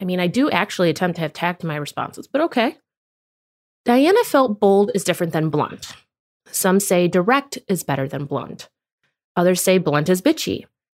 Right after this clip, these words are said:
I say whatever. I think we are splitting hairs here.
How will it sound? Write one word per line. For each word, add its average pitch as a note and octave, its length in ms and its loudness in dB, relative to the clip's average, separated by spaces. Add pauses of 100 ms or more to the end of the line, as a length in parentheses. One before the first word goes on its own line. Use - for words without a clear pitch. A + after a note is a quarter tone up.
(360)
I C4+ 260 2
say B3+ 540 4
whatever. F#3 720 2 (360)
I G#3 300 2
think G#3+ 340 0
we F#3 120 4
are D#3+ 100 2
splitting C#4 540 2
hairs E3+ 340 4
here. - 380 -8